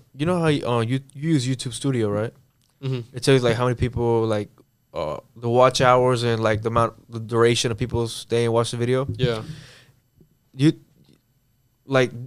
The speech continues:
Speaker 1: most people, I feel like, even for my podcast videos, not everybody will stay and watch the full video.
Speaker 2: Mm-hmm.
Speaker 1: Like, I think my average is, like, um, it depends on video. If it's, like, if it's over an hour long, the average is, like, thirty minutes.
Speaker 2: Yeah.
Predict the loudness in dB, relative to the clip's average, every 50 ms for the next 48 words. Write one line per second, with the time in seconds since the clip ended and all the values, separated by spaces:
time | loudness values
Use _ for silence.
0 | -16 _ _ _ _ _ _ _ -6 -2 -2 -2 0 0 -4 -4 -2 -2 -2 0
1 | 0 0 0 0 -2 -2 -2 -2 0 0 0 0 0 -2 -4 -2 0 0 0 0
2 | 0 -2 -2 -2 0 0 -2 -4 -4 -4 -4 -4 -4 -4 -6 -8 -12 -16 -20 _
3 | _ _ _ _ _ _ _ _ -10 -2 2 2 2 2 0 0 2 4 4 4
4 | 6 4 4 4 2 0 -2 -2 -2 -2 0 0 0 0 -2 -2 -6 -10 -12 -12
5 | -12 -14 -8 -2 0 0 2 2 0 0 -2 -2 -4 -6 -8 -14 _ -20 -16 -12
6 | -12 -10 -12 -12 -16 _ _ -6 -2 0 0 0 0 -2 -2 -2 -2 0 0 -2
7 | -2 -2 -4 -4 -4 -2 -2 -4 -4 -6 -8 -10 -12 -14 -14 -16 -18 -20 -20 -20
8 | _ -14 -12 -10 -10 -12 -12 -14 -18 -20 _ _ _ _ _ _ _ _ _ -20
9 | -20 _ _ _ -8 0 4 4 6 6 6 4 4 4 4 4 4 2 2 2
10 | 0 -2 -4 -14 _ _ _ _ 0 2 4 2 2 0 -4 -2 2 2 2 4
11 | 2 2 2 4 4 2 2 2 4 4 4 4 2 0 -4 -6 -6 -4 -4 -4
12 | -4 -6 -8 -10 -12 -16 -20 -20 _ _ _ _ _ _ -8 -6 -4 -4 -4 -6
13 | -6 -6 -4 -4 -4 -4 -6 -6 -8 -6 -4 -4 -4 -6